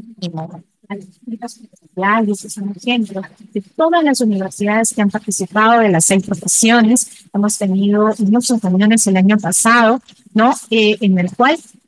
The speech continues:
ha sido muy bien recibido esa herramienta, porque se convierte en una herramienta para las universidades para que puedan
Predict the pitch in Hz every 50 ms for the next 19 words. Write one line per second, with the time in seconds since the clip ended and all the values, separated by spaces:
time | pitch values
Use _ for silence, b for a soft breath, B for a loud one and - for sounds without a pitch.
0 | _ _ _ _ 220 226 226 - - - 247 254 247 240 226 226 233 240 254 285
1 | 311 311 269 240 226 233 247 240 233 208 196 175 - - 190 190 208 220 233 233
2 | 233 226 226 220 - 214 214 208 - - 226 220 - 170 165 170 180 226 269 277
3 | 240 196 165 185 180 185 - - 185 - 196 - 196 190 208 220 214 - 240 233
4 | 240 247 269 - 208 185 180 185 190 208 233 254 254 240 214 202 - 190 180 180
5 | 185 180 - 202 190 185 180 180 - - 196 190 196 202 208 214 214 - 214 202
6 | 185 - 185 - - 208 214 226 233 240